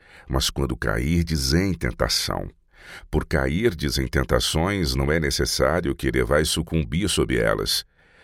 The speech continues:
Mas é um conforto saber que quando caís em tentação, sois ainda filhos e filhas de Deus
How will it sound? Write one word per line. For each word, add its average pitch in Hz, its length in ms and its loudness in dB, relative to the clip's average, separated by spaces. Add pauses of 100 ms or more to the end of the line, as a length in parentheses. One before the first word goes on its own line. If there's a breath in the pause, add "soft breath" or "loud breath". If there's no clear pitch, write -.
Mas - 200 -2
é 131 40 0
um 127 80 0
conforto 110 600 0
saber 85 440 0
que 80 140 -2
quando 82 320 -2
caís 80 500 0
em 64 120 -2
tentação, 71 680 -2 (400 soft breath)
sois 69 380 0
ainda 62 340 -2
filhos 78 540 -4
e 57 60 -4
filhas 60 360 -4
de 55 140 -6
Deus 67 480 0